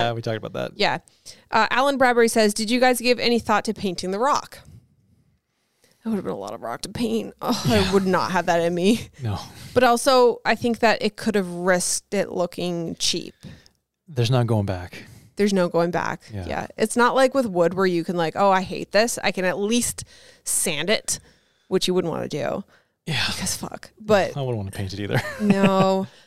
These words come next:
Speaker 2: I don't think so. I think if anything, if we were gonna do something, we would cover it in drywall.
Speaker 1: Mm-hmm.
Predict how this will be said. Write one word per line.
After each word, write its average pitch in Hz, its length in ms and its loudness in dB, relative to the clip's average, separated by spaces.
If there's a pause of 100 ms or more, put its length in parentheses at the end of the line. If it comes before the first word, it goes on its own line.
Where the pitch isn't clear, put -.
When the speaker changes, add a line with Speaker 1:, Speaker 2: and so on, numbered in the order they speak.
(220)
Speaker 2:
I 302 140 2
don't 302 180 2
think 208 200 2
so. 185 500 4 (440)
I 220 100 2
think 269 180 0
if 233 80 2
anything, 202 400 2
if 180 140 -2
we 190 60 0
were 185 60 2
gonna 180 200 0
do 175 120 -2
something, 160 480 -4
we 175 140 -4
would 165 240 -6
cover - 420 -6
it 82 160 -6 (160)
in 165 140 -10
drywall. 175 520 -2 (200)
Speaker 1:
Mm-hmm. 110 180 -4